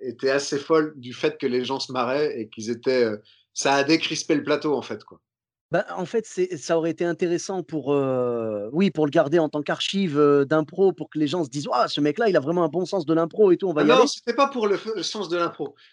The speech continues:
Speaker 1: C'était pour partager la gêne.
Speaker 2: Ah, d'accord.
Speaker 1: Euh, non, non, non, non.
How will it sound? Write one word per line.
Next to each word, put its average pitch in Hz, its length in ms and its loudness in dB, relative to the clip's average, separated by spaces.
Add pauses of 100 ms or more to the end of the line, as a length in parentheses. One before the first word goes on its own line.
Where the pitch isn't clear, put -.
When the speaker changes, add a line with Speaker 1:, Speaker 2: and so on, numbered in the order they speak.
Speaker 1:
C'était 180 280 -4
pour 208 260 -10
partager 214 420 0
la 170 140 0
gêne. 151 320 -4 (500)
Speaker 2:
Ah, 240 240 6
d'accord. 175 460 2
Speaker 1:
Euh, 156 40 -8
non, 214 120 0
non, 277 100 -4
non, 285 120 -4
non. 285 200 -8